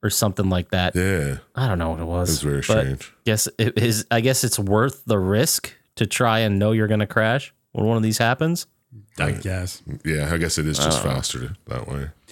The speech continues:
Speaker 3: But, um, they eventually make way to the house where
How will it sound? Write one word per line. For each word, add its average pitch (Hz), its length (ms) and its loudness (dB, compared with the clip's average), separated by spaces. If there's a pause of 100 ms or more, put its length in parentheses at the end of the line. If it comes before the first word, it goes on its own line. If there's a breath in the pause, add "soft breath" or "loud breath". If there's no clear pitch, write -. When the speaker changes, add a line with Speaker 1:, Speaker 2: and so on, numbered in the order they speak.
(1000 soft breath)
Speaker 3:
But, 180 140 -2
um, 165 420 0
they 156 140 0
eventually 147 580 2
make 127 380 0
way 123 320 2
to 127 640 0
the 117 200 -2
house 165 500 -2
where 139 560 -2